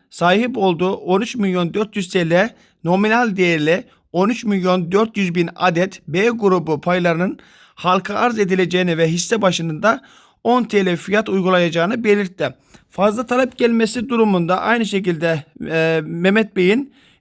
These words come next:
elinde bulunan iki milyon T L nominal değerli iki milyon adedinde B grubu payın ek satış, e, gerçekleştireceğini belirtti arkadaşlar.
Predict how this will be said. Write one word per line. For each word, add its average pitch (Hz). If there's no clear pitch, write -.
elinde 214
bulunan 190
iki 196
milyon 202
T 180
L 165
nominal 208
değerli 180
iki 220
milyon 196
adedinde 180
B 233
grubu 202
payın 208
ek 247
satış, 220
e, 180
gerçekleştireceğini 190
belirtti 202
arkadaşlar. 165